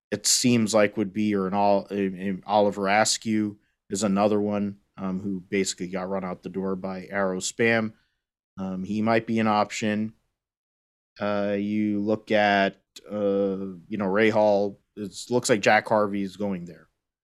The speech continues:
Um, whether he's gonna be in a third car or in the second car, and they're trying to find funding for a third car. Um, it, uh, there's a lot of growth, and, and I think Romain Grosjean, for us,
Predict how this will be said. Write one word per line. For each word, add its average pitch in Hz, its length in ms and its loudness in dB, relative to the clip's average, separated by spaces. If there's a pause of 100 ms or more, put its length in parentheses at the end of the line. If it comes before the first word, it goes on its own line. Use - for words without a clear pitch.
(300)
Um, 95 260 -2
whether 101 280 4
he's 101 200 -4
gonna 101 120 -2
be 92 100 -2
in 90 80 -4
a 90 60 -6
third 117 340 2
car 110 300 4
or 92 60 -2
in 95 100 -6
the 92 80 -4
second 117 360 0
car, 92 380 -12 (120)
and 104 140 -6
they're 101 80 -2
trying 113 300 2
to 98 40 0
find 101 480 -4
funding 98 440 -2
for 131 240 4
a 110 40 4
third 87 320 -12
car. 80 300 -20 (720)
Um, 104 140 0
it, 107 280 -2
uh, 107 180 2
there's 113 220 0
a 120 40 4
lot 156 220 8
of 123 100 4
growth, 139 480 2 (380)
and, 98 400 -4
and 95 400 -6
I 101 100 -2
think 104 260 -4 (720)
Romain 117 340 8
Grosjean, 107 640 4 (480)
for 107 240 6
us, - 400 6